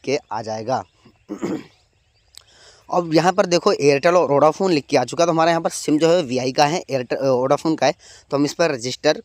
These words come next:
कर रहे हैं और यहाँ पर देखो डन हो चुका है। तो finally हमारा यहाँ पर नेटवर्क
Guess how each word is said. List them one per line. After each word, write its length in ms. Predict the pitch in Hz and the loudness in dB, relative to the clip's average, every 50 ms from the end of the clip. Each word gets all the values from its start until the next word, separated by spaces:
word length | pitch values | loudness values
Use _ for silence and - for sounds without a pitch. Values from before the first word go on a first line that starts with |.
| _ - | _ -6
कर 160 | - 131 120 | -2 -2 -2
रहे 220 | 110 117 127 131 127 | -2 -4 -6 -4 -4
हैं 160 | 139 120 104 _ - - - - - | -4 -6 -10 _ -16 -20 -18 -8 -4
और 80 | 143 160 | 0 0
यहाँ 120 | 170 165 | 0 0
पर 100 | - 165 | 0 -2
देखो 140 | 165 170 185 | -2 -2 -4
डन 300 | 151 123 135 151 143 147 | -2 0 2 2 2 2
हो 160 | 143 143 151 | 0 -4 -6
चुका 240 | 143 - 135 151 147 | -6 -4 -2 0 0
है। 120 | 151 196 - _ - - _ - - | 0 0 -2 _ -14 -20 _ -10 -4
तो 140 | - 147 147 143 | -2 -2 -2 0
finally 360 | - 147 143 143 143 156 165 | 2 2 2 2 2 0 0
हमारा 200 | 151 151 147 156 | 0 0 0 0
यहाँ 140 | 156 151 147 | 0 -2 -2
पर 120 | 160 170 165 | -2 -2 -2
नेटवर्क 460 | 151 139 139 139 - 147 156 165 | 0 0 -2 0 0 0 0 0